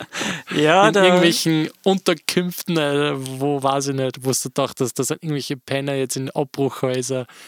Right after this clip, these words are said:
Speaker 2: Ja, hallo, da in Freilassing, Alter.
Speaker 1: <laughs> Was? Ja, aber das muss man jetzt nicht erwähnen.
Speaker 2: Ja, sicher, das ist hundert Prozent Reality da, die, der Podcast. Da kommt nur die Wahrheit ans Licht.
Speaker 1: Ja, das war, das waren halt richtig, äh,
Speaker 2: Aber es war,
Speaker 1: Underground-Studios.
Speaker 2: ja, es war,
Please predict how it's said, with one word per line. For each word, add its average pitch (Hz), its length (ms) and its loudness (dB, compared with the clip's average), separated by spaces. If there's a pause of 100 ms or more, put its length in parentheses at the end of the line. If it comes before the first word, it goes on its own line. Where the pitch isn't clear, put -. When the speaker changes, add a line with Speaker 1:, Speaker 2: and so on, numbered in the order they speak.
Speaker 2:
Ja, 143 160 2
hallo, 156 200 2
da 143 160 2
in 143 80 0
Freilassing, 135 680 0
Alter. 120 260 0
Speaker 1:
<laughs> 196 180 0
Was? 190 200 0
Ja, 165 120 2
aber 160 100 2
das 131 180 0
muss 170 160 2
man 156 100 2
jetzt 151 120 -2
nicht 156 160 2
erwähnen. 151 440 0 (140)
Speaker 2:
Ja, 147 140 2
sicher, 135 500 -2
das 123 200 0
ist - 260 -2 (120)
hundert 180 260 2
Prozent 151 520 -2
Reality 143 580 0
da, 123 180 -2
die, 120 100 -4 (580)
der 127 80 -4
Podcast. 117 640 -4 (120)
Da 127 100 -2
kommt 131 300 -2
nur 147 100 4
die 131 220 -2
Wahrheit 135 300 4
ans 120 240 -2
Licht. 127 160 2
Speaker 1:
Ja, 117 120 4
das 127 240 2
war, 139 120 4
das 123 300 0
waren 135 180 6
halt 135 240 2
richtig, 147 380 2
äh, 127 80 4
Speaker 2:
Aber 170 140 4
es 175 80 2
war, 151 80 6
Speaker 1:
Underground-Studios. 147 760 4
Speaker 2:
ja, 160 80 4
es 131 160 0
war, 139 420 2